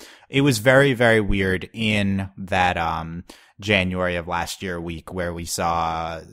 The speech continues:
uh, Peridot talking to Yellow, and then the show actually went to Homeworld. Like, we didn't just see, like, her on a monitor. We, like, went to her perspective.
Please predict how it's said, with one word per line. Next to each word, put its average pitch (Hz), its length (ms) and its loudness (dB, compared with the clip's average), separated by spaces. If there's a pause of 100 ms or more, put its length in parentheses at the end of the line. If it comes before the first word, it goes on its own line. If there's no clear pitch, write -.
uh, 85 280 -8
Peridot 95 420 0
talking 85 380 -4
to 87 100 -10
Yellow, 110 320 2
and 98 160 0
then 101 240 0 (320)
the 120 80 -4
show 117 220 2
actually 107 300 0
went 110 400 -2
to 101 200 -4
Homeworld. 90 360 -6
Like, 90 120 -8
we 104 100 -8
didn't 113 180 -6
just 107 180 -6
see, 104 140 -8
like, 90 260 -10
her 98 100 -4
on 87 120 -6
a 82 40 -8
monitor. 85 400 -6
We, 85 140 -12
like, 85 180 -12
went 90 260 -8
to 90 80 -8
her 82 160 -6
perspective. 82 640 -12